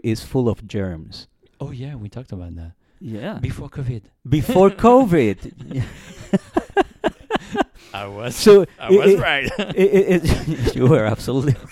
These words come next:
Speaker 1: right.
Speaker 2: With dangerous germs.
Speaker 1: Uh, terrible
Speaker 2: Viruses.
Speaker 1: germs. <laughs> Viruses and all of that. So it, if an analyst is lo-, looking only at that from a, you know, these are paranoid ideations,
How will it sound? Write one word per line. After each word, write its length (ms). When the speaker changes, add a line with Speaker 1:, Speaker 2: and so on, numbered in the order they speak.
Speaker 1:
right. 440
Speaker 2:
With 160
dangerous 500
germs. 400
Speaker 1:
Uh, 220
terrible 440
Speaker 2:
Viruses. 800
Speaker 1:
germs. 360
<laughs> 40
Viruses 600
and 180
all 160
of 80
that. 320
So 280
it, 260
if 220
an 140
analyst 440
is 220
lo-, 240
looking 460
only 320
at 100
that 220
from 260
a, 100
you 120
know, 220
these 200
are 120
paranoid 680
ideations, 1000